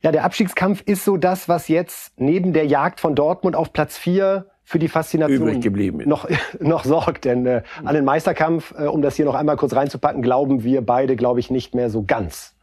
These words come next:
Speaker 1: Denn selbst wenn Bayern morgen es nicht packt gegen Gladbach, äh, die Wahrscheinlichkeit, dass Leipzig große Probleme in Dortmund hat, ist ja auch da, wie wir gerade gesagt haben. Also es
Speaker 2: Richtig.
Speaker 1: wird der Kampf um Platz vier und der Abstiegskampf.
Speaker 2: Ja.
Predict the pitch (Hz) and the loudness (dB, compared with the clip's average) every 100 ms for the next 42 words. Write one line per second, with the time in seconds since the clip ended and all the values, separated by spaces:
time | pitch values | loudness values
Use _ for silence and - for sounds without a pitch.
0 | _ 139 131 127 139 - - - - - | _ 0 2 0 0 -4 -20 -20 -20 -20
1 | - - 131 123 117 135 139 127 131 139 | -8 -2 0 0 2 2 2 2 0 0
2 | 117 131 - 135 - 135 123 127 131 135 | -2 -2 -2 -4 -2 -2 0 0 0 0
3 | 127 - - 123 117 117 117 113 131 123 | -2 -4 -6 -4 -2 -2 -2 0 -2 -2
4 | 120 113 123 - 104 131 131 151 139 - | -2 0 -2 -4 -6 -2 0 0 -4 0
5 | 147 135 135 117 127 135 127 - - - | 0 0 -2 0 2 0 -2 -10 -20 -20
6 | - 123 117 127 - 110 120 - 120 123 | -6 -2 0 0 0 -2 -2 -4 -6 -4
7 | 107 110 - 92 95 95 95 95 92 90 | -4 -4 -4 -6 -4 -6 -6 -6 -6 -6
8 | 82 95 120 185 - 208 - 185 202 160 | -6 -4 0 0 0 -2 0 0 0 0
9 | 196 190 170 156 - 208 226 226 - - | 0 0 0 -2 0 0 0 -2 -8 -20
10 | _ - 143 147 151 - 110 104 76 - | _ -4 0 0 0 -4 -4 -6 -8 -10
11 | - - 98 | -20 -10 -8